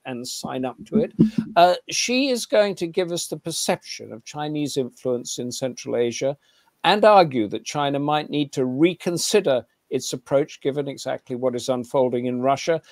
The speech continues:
and also the prompted increased interest from the West.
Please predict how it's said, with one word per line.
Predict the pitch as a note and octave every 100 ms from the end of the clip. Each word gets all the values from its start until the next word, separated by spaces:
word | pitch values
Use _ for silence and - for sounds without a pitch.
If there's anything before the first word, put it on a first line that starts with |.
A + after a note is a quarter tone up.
| - _
and | - F3
also | A3+ - A3+ G3 - _ -
the | D#3+
prompted | - G#3 G#3 - G3 F3 _ _ _ -
increased | F#3 F#3 - F#3 E3+ D#3+ - -
interest | E3 F3 - D#3 D3 - -
from | - D#3 C#3+
the | C3+
West. | G#2+ F#2+ - -